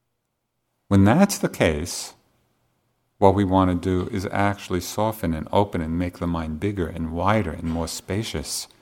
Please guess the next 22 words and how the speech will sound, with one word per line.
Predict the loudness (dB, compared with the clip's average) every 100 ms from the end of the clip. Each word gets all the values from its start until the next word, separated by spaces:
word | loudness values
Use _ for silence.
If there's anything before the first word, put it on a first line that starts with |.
| _ _ _ _ _ _ _ -2
And | 0
you | 2
can | 2
do | 4 4
this | 6 4 4 -6
by | -2 0 0 -2 -4 -4 -6 -10 _ _ _ _ _ _ _ _ _ _ _ _
leaving | 6 8 8 6
the | 4
breath | 0 -2
and | -2
just | -2 0
going | 4 4 2
to | -4
the | -4
whole | -4
body, | -2 0 0 -4
feeling | -6 -6 -4 -4
the | -4
body | -2 -2 -2
opening | -6 -6 -6 -6
to | -10
sounds. | -12 -6 -4 -2 -4 -8 -14 -18